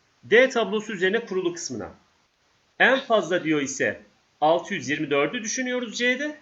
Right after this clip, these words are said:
En az diyor ise orada da yüz yirmi beşi düşüneceğiz.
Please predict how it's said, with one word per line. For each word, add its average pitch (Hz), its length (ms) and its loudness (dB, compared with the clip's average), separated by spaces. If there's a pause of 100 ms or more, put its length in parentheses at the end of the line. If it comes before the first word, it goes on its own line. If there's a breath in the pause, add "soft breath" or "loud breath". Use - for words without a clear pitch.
(140)
En 262 160 2
az 170 260 2
diyor 135 220 0
ise 262 340 -6 (920)
orada 170 260 2
da 269 180 -4 (220)
yüz 247 200 -2
yirmi 220 180 -2
beşi 170 220 -2
düşüneceğiz. 107 560 -8